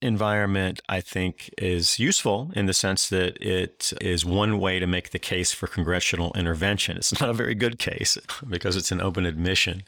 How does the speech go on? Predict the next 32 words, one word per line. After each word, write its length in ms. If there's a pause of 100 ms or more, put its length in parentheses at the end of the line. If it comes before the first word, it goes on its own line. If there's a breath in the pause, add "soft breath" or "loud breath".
that 360
the 800
big-time 640
college 360
sports 340
decision 440
makers 360
can't 420
self-regulate. 1200
They've 160
just 200
lost 440
control 760
of 540
this 600
train 520
and 160
it's 240
running 440
away, 500
and 180
they 200
need 480
Congress 520
to 100
come 320
in 260
and 180
put 220
the 100
brakes 420
on. 280